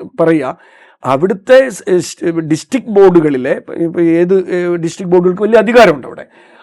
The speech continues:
അവരുടെ ടെക്സ്റ്റ് ബുക്ക് ഏതോ ഏജൻസി കൊണ്ടുവന്ന് കൊടുക്കുന്ന ടെക്സ്റ്റ് ബുക്ക് പഠിപ്പിക്കാൻ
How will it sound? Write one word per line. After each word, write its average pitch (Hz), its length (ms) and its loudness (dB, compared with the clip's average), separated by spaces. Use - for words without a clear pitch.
അവരുടെ 254 400 0
ടെക്സ്റ്റ് - 420 -4
ബുക്ക് 202 300 -8
ഏതോ 202 600 2
ഏജൻസി 190 540 0
കൊണ്ടുവന്ന് 156 560 -4
കൊടുക്കുന്ന 156 460 -10
ടെക്സ്റ്റ് 170 400 -10
ബുക്ക് 160 180 -10
പഠിപ്പിക്കാൻ 156 840 -4